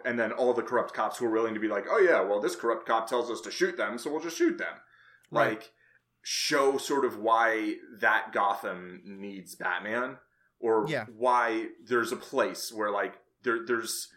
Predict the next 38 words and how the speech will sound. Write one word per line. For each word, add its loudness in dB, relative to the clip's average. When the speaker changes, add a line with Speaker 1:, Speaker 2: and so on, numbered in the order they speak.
Speaker 1:
there's -4
something 0
Batman 2
can -6
do 4
that 0
they 4
can't -8
do. -2
Um, -6
Speaker 2:
Yeah. -4
Yeah, 0
and 0
I, 0
I, 6
in -2
some -4
ways -4
I 4
really -2
like -2
it, -8
because -12
often 0
it -6
is -2
portrayed -4
as, -6
like, -12
everyone's -4
corrupt, -8
everyone's -4
on -6
the -8
take. -12
Speaker 1:
Mm-hmm. -12
Speaker 2:
Here, 2
it's, -12